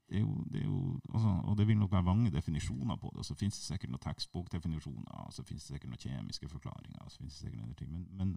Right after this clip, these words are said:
men en ting som jeg tenker er kjærlighet, er jo vil den andre noe godt. Og, og, og liksom, og, og, og gjør gode ting for andre mennesker, for det at man bryr seg om de og vil at de skal ha det bra.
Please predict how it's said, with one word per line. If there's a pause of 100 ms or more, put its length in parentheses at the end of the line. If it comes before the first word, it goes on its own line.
men
en
ting
som
jeg
tenker
er
kjærlighet,
er
jo (180)
vil (540)
den
andre
noe
godt. (1200)
Og,
og, (120)
og
liksom, (840)
og,
og, (120)
og
gjør
gode
ting
for (260)
andre
mennesker,
for
det
at
man
bryr
seg
om
de
og
vil
at
de
skal
ha
det
bra.